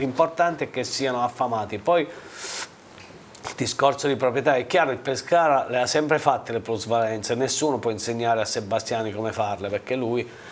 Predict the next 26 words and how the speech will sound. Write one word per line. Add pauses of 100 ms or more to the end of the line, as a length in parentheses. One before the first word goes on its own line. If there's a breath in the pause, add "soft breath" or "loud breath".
(100)
diciamo,
è
bravissimo
in
questo
senso.
Poi,
eh, (840 loud breath)
è
chiaro
che
il
risultato
sportivo (200)
va
sempre (120)
considerato (260)
in
una
società,
perché
se
tu
c'hai
una
società,